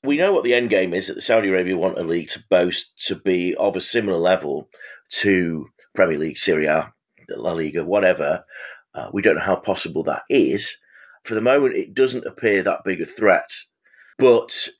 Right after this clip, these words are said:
you know, dealing with Saudi Arabia as a nation, from a Western country, you've got, obviously, issues of culture. You've got, I mean, yesterday, the news, it broke in the U K of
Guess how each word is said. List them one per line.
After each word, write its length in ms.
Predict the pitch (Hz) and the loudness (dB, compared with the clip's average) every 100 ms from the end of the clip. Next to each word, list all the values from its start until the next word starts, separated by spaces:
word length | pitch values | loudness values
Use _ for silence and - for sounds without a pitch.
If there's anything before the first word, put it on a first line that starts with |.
| - | -10
you 180 | 104 | -4
know, 180 | 101 92 | 0 0
dealing 420 | 90 123 131 123 | 0 0 0 0
with 300 | 110 101 - _ _ | 0 -4 -8 _ _
Saudi 320 | - 113 95 | -2 0 0
Arabia 320 | 92 95 85 | 0 -2 0
as 140 | 92 87 | -4 -4
a 40 | |
nation, 600 | 90 104 120 - 127 123 - - - | 0 2 2 0 -2 -4 -12 -18 -16
from 140 | - 87 | -6 -2
a 40 | |
Western 400 | 87 98 - 87 | 2 0 0 -6
country, 500 | - 104 98 - 95 | -4 -4 -4 -2 0
you've 240 | 92 92 87 | 0 -4 2
got, 300 | 98 85 - _ _ _ - - - | 4 4 0 _ _ _ -20 -8 0
obviously, 440 | 131 - 82 69 - | 0 0 -6 -8 -6
issues 320 | - 101 85 | -4 -4 -4
of 80 | - | -4
culture. 640 | 120 104 - 101 95 92 _ _ _ | -2 -2 0 2 2 0 _ _ _
You've 260 | 101 101 87 | -4 -4 0
got, 560 | 98 90 82 - - - _ _ _ _ _ | 2 4 2 -2 -6 -8 _ _ _ _ _
I 40 | 78 | -12
mean, 160 | 73 | -8
yesterday, 680 | 73 73 - 85 87 87 76 - | -8 -8 -4 2 2 2 -2 -6
the 120 | 80 | -6
news, 340 | 82 85 78 - | -2 -2 -4 -6
it 180 | - - | -8 -4
broke 240 | 92 90 92 | 0 0 -2
in 80 | 82 | -8
the 60 | |
U 180 | 78 98 | -10 -10
K 460 | - 104 98 92 90 | -2 0 2 2 0
of 520 | 90 92 87 87 76 | 2 2 4 0 -2